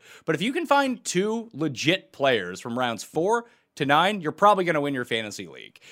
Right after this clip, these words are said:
uh, with a, you know, a savvy waiver wire pickup or a handcuff that ends up coming through. That's sort of, like,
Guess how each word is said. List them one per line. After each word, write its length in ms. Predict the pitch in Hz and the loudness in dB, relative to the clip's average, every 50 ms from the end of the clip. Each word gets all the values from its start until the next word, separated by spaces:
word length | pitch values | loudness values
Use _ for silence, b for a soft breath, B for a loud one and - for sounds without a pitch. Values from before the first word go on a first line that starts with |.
| B B | B B
uh, 240 | - 113 113 113 110 104 | 2 6 6 6 6 4
with 140 | 120 117 131 | 2 0 2
a, 140 | 120 113 | 2 2
you 40 | 107 | 2
know, 140 | 113 104 101 | 2 0 -2
a 100 | 98 113 | -4 -6
savvy 380 | - - 139 131 131 127 131 117 | -2 2 2 2 2 2 0 -2
waiver 340 | 107 117 117 110 120 117 | 0 0 0 0 0 0
wire 300 | 113 107 110 107 104 104 | 2 2 2 2 2 0
pickup 420 | 107 - 117 104 - 113 107 107 - | -4 -4 -6 -4 -2 0 -2 0 -2
or 100 | 104 101 | -4 -4
a 80 | 101 | -4
handcuff 520 | 104 110 117 110 110 110 - 113 107 104 - | -2 -2 -4 -4 -4 -2 -2 -2 -2 0 -2
that 100 | 110 98 | -4 -4
ends 220 | 98 107 98 101 | -4 -6 -6 -6
up 120 | 113 - - | -6 -6 -6
coming 280 | - 110 98 95 95 | -8 -8 -8 -8 -12
through. 160 | - 127 120 | -12 -10 -4
That's 180 | 107 135 143 - | -4 -4 -4 -2
sort 180 | - 214 214 214 | -2 -2 -2 -2
of, 80 | 208 | -2
like, 180 | 185 196 175 | -2 -2 -2